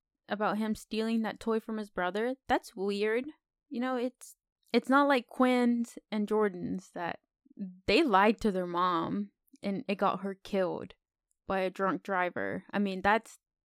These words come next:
that's something. But Matt just stole his little boy's, his little brother's toy because his brother had cancer or s-, he was sick and was getting attention. Like, I don't know, that, I,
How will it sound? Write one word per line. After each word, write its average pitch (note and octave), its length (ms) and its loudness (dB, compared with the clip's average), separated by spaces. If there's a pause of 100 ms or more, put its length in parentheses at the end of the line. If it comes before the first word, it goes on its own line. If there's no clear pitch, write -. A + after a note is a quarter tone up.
(180)
that's C4 220 6
something. G#3 520 0 (800)
But F#3+ 320 -2 (200)
Matt G#3 360 0
just A3 280 -10
stole A3 240 0
his A3 100 0
little A3 260 -2 (140)
boy's, G#3 220 -2 (320)
his A3 180 2
little A3+ 200 4
brother's G#3+ 460 2 (280)
toy A3 560 -4
because A3+ 300 -6
his G3+ 140 -6
brother G3+ 460 -4
had G3+ 260 -6 (300)
cancer B3 680 -2
or A3+ 40 0
s-, A3+ 160 -6
he A#3+ 180 4
was A3+ 160 2
sick A3+ 380 0
and G3 440 -8 (320)
was G3+ 240 -8
getting G#3+ 240 -4
attention. G#3 440 -8
Like, - 140 -10 (540)
I - 60 -4
don't D4 140 6
know, G3+ 160 2
that, F#3 220 -4 (160)
I, A#3+ 120 4